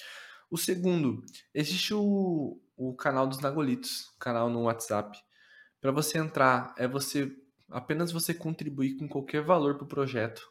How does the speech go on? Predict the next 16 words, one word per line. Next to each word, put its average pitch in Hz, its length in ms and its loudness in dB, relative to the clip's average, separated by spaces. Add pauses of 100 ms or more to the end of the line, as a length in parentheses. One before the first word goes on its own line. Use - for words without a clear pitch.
(100)
A 156 120 4
ideia 131 560 6 (240)
é 190 80 4
você 214 240 0
ter 202 80 4
um 190 60 4
contato 165 420 2
direto 113 340 0
comigo, 131 400 -4 (600)
mas 160 400 2
muito 175 200 -2
mais 170 220 4
do 170 60 -6
que 156 100 -6
isso, 160 220 -8
você 160 460 -2